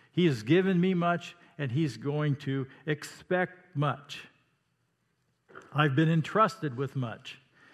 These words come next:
and I will be asked for more. The Apostle Paul reminds us, those of us who call ourselves Christ followers, in Romans chapter fourteen. Romans chapter fourteen.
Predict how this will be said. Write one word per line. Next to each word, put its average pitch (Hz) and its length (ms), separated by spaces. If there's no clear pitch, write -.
and 127 100
I 131 120
will 139 160
be 131 180
asked 113 380
for 135 220
more. 135 460
The 160 80
Apostle 190 400
Paul 175 280
reminds 156 540
us, 131 300
those 175 280
of 185 80
us 185 160
who 160 100
call 180 300
ourselves 156 440
Christ 160 380
followers, 139 680
in 147 100
Romans 165 420
chapter 151 380
fourteen. 151 760
Romans 175 360
chapter 165 300
fourteen. 139 540